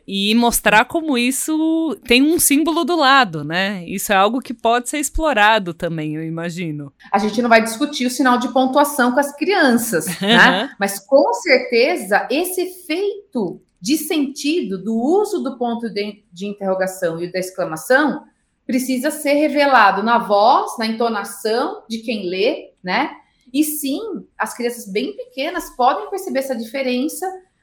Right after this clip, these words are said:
Speaker 2: que é super importante no sentido ali posto, né? No sentido que é construído. Bom, tava, se eu tava, se eles estavam perdidos, agora não estão mais. E o jeito de falar isso é diferente.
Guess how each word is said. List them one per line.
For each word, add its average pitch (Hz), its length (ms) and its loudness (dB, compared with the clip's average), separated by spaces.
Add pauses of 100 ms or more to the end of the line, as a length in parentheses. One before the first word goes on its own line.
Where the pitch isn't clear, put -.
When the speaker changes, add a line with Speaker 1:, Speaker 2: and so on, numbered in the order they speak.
(140)
Speaker 2:
que 285 460 -4 (500)
é 220 80 0
super 285 380 -2
importante 370 720 -2
no 240 100 2
sentido 208 520 -4
ali 180 240 -4
posto, 156 480 -10
né? 190 260 -2
No 175 60 -8
sentido 196 500 -12
que 202 100 -8
é 185 40 -4
construído. 190 560 -10
Bom, 196 360 -2 (240)
tava, 208 400 2 (280)
se - 180 -4
eu 220 160 0
tava, 254 460 6
se 254 100 -2
eles 220 80 -6
estavam 247 280 2
perdidos, 208 920 -4 (140)
agora 226 360 2
não 277 140 2
estão 311 300 -2
mais. 190 600 -4 (240)
E 208 140 -4
o 220 80 0
jeito 233 380 -2
de - 80 2
falar 214 420 0
isso 254 240 -2
é 196 60 -2
diferente. 190 840 -6